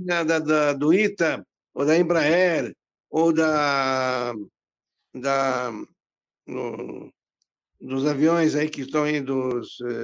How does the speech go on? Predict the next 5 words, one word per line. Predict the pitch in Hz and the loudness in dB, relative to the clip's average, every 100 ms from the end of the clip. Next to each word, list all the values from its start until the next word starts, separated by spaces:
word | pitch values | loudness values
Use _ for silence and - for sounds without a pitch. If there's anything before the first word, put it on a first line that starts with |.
| 117 107 101 - _ _ _ _ _ _ _ _ - | -6 -8 -10 -14 _ _ _ _ _ _ _ _ -14
é, | 113 | -10
é, | 113 107 104 101 - - - - _ _ _ _ _ _ _ _ - - - - - | -8 -6 -6 -8 -12 -16 -20 -20 _ _ _ _ _ _ _ _ -20 -20 -20 -20 -18
az-, | 90 160 | -16 -12
da | 120 131 | -8 -6
Azul, | 113 147 175 139 107 | -2 2 2 2 -2